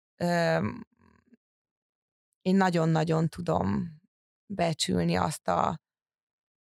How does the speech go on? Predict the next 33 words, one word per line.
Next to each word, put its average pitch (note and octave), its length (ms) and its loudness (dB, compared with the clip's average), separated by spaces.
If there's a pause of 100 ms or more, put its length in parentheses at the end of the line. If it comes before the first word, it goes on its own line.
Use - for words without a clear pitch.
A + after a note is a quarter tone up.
(340)
a - 100 -8
kétkezi F3+ 600 2
munkát, E3+ 500 2
amit E3+ 220 2
en-, F3+ 120 0 (100)
nagyon E3+ 320 4
sok - 200 -2
ember E3 340 2
csinál, - 440 0
és, - 360 -2
és E3 160 -4
azért, - 480 -2
hogy F3+ 340 -8 (360)
a E3 80 -8
gyerekei. E3+ 680 -2 (1500)
Tehát, F3+ 380 2
öm, G3 420 2 (1700)
a - 20 2
maga A#3+ 280 2
módján A#3 600 2
rengeteg A#3+ 760 2
hétköznapi - 1000 -10
hős E3 320 -10
van, - 280 -8
és - 160 -2
vannak, B3 320 -2
akik - 240 -6
a G3+ 80 0
kirakatban F3+ 720 0
vannak, F3+ 460 0
vannak, F#3 380 -2
akik F3 460 -8
nem. F3 540 0